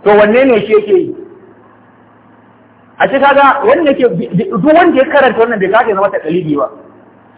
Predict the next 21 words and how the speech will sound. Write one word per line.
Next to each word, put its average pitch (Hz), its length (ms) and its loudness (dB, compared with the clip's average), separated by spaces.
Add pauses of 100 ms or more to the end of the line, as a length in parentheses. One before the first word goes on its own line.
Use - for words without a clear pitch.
So 254 120 2
da 247 140 2
inda 339 320 2
za 277 160 4
a 240 160 4
samu, 214 200 2 (120)
inda 302 240 2
taƙalidanci 247 800 -2 (100)
daidai 220 380 2
ne, 196 180 -4
to 392 140 2
da 190 140 4
su 254 160 -6
ɗin 277 180 -2
bai 202 100 2
kamata 208 320 0
su, - 80 -14 (200)
su 165 120 -8
samu 170 240 0
saɓani 147 380 0
ba. 127 140 -4